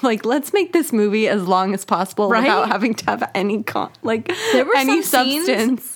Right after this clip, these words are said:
Speaker 2: that where they played the entirety of a song.
Speaker 1: <laughs>
Speaker 2: They just had conversations that didn't add to anything, and I'm like, "What?" I feel more empty now.
Speaker 1: <laughs> But so they get to Atlantis,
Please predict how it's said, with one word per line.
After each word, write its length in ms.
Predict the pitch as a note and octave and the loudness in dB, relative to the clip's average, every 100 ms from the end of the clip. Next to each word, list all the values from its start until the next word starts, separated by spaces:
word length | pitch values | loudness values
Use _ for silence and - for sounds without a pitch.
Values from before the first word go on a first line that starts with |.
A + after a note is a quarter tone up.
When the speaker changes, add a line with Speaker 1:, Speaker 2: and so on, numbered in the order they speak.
| A3+ | -2
Speaker 2:
that 140 | C4 | 0
where 100 | B3 A#3 | 2 0
they 100 | G#3 | -2
played 400 | G3+ G#3+ F#3+ E3 - | 0 0 0 -4 -12
the 120 | - | -8
entirety 640 | F3+ F3 - F#3+ B3+ D#4 G#3+ | -6 -4 0 2 2 2 0
of 80 | G3 | -2
a 60 | |
song. 800 | F3+ - G#3 B3+ C4+ C4+ C#4 C#4 - | -2 0 2 2 0 -2 -4 -6 -10
Speaker 1:
<laughs> 60 | - - - | -18 -14 -2
Speaker 2:
They 100 | G#3+ | 0
just 200 | G3+ G#3 | 0 -2
had 260 | F#3+ F#3+ F#3+ - | -2 -2 -4 -6
conversations 800 | - G3+ G3 G3 F#3 G3+ F#3+ E3+ | -4 -2 -4 -4 -6 -2 -4 -2
that 220 | E3 D#3+ E3 | -2 -2 -4
didn't 180 | E3+ | -2
add 240 | F#3 E3+ E3 | 0 -2 -4
to 60 | F3 | -4
anything, 460 | F#3+ A#3+ A3 G3+ | 0 0 0 0
and 80 | G3 | 0
I'm 160 | G3 F#3+ | 0 0
like, 220 | F#3+ F#3 | -2 -4
"What?" 260 | B3 C#4+ - _ _ _ - _ _ _ | -6 -6 -8 _ _ _ -20 _ _ _
I 100 | - | -4
feel 460 | A#3 C#4+ C#4 C4 B3 | -2 -2 0 0 0
more 240 | A3+ C4+ A3+ | 0 0 0
empty 340 | G3 F3+ F3 | -2 -2 -6
now. 400 | F3 G3 F4+ F4 D4 | -2 0 2 0 -4
Speaker 1:
<laughs> 1120 | - - - - - - F4 A4+ A#4+ G#4 F4+ | -8 -12 -16 -20 -20 -14 -8 -2 0 0 0
But 180 | F#4+ | 0
so 140 | F#4+ F#4+ | 2 0
they 100 | F4+ | 0
get 300 | C#4 E4 F4+ | 0 -2 -2
to 140 | - G4 | 0 -2
Atlantis, 880 | D4 A#3+ G#3 G#3 G3 F#2+ G#3+ - | 0 0 0 0 -2 -2 -4 -8